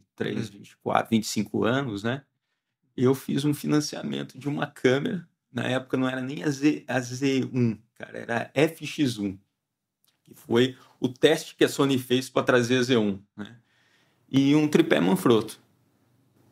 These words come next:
Speaker 1: Cara, aí eu fiz uma, fiz uma dívida de vinte e quatro meses, que era o equivalente a um, a um financiamento de um Gol. <laughs> E montei uma produtora ao mesmo tempo que trabalhava em outros lugares.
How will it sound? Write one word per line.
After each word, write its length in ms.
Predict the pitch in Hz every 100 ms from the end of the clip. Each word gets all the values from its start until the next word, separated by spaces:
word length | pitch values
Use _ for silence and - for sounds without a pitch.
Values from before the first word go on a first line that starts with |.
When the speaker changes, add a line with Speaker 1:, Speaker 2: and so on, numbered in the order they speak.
| _ _ _ _ _ _ -
Speaker 1:
Cara, 280 | 143 120 104
aí 120 | 120
eu 80 | 131
fiz 340 | - 139 135
uma, 480 | 139 135 117 104 - _ _ _ _
fiz 220 | - 127 127
uma 180 | 131
dívida 240 | 117 131 131
de 120 | 117
vinte 200 | 123 127
e 60 | -
quatro 280 | 120 120
meses, 280 | 117 123 135
que 80 | -
era 80 | 113
o 20 |
equivalente 640 | 110 107 113 107 110 107
a 20 | 110
um, 220 | 101 101 -
a 100 | 104
um 140 | 104
financiamento 720 | - 123 120 127 113 117 127
de 100 | 123
um 140 | 131 113
Gol. 340 | 131 143 190
<laughs> 1120 | 156 143 - - _ _ 156 - - 120 _ _ _ _ _ - - - - - _ _ _ _ 185
E 180 | 180 180
montei 500 | 190 202 196 175 165
uma 160 | 170
produtora 720 | 175 180 175 180 175 180 208 _ _ _ -
ao 80 |
mesmo 300 | 185 180 165
tempo 260 | 175 170 160
que 80 | -
trabalhava 500 | - - 180 170 170
em 60 |
outros 260 | 165 165 175
lugares. 640 | 190 185 - - - -